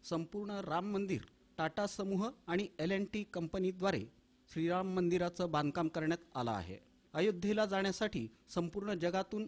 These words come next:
आंतरराष्ट्रीय विमानसेवा उपलब्ध आहे. तसंच रेल्वे मार्गसुद्धा उपलब्ध आहेत. महाराष्ट्रातून अयोध्येसाठी थेट रेल्वे सेवा उपलब्ध आहे. श्रीराम मंदिरासाठी कित्येक पिढ्या लढल्या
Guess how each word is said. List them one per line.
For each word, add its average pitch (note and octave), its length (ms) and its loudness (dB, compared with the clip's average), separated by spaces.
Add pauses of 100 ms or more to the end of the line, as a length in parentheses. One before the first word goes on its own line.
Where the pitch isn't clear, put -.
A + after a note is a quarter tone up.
आंतरराष्ट्रीय F#3+ 720 0
विमानसेवा F3+ 680 2 (100)
उपलब्ध C#3+ 400 -2
आहे. G2+ 300 -2 (360)
तसंच F3+ 340 -2
रेल्वे D#3+ 300 2
मार्गसुद्धा F3+ 640 0 (140)
उपलब्ध D3 380 -2
आहेत. G#2 280 -2 (500)
महाराष्ट्रातून F3+ 760 -2 (120)
अयोध्येसाठी F3 720 0 (360)
थेट F#3+ 260 0
रेल्वे E3+ 340 0
सेवा F#3 300 -2 (140)
उपलब्ध C#3+ 420 -4
आहे. G2+ 320 -4 (500)
श्रीराम G3+ 400 2
मंदिरासाठी G3+ 680 -2
कित्येक G3+ 560 -4
पिढ्या F#3+ 220 0
लढल्या C#3+ 380 0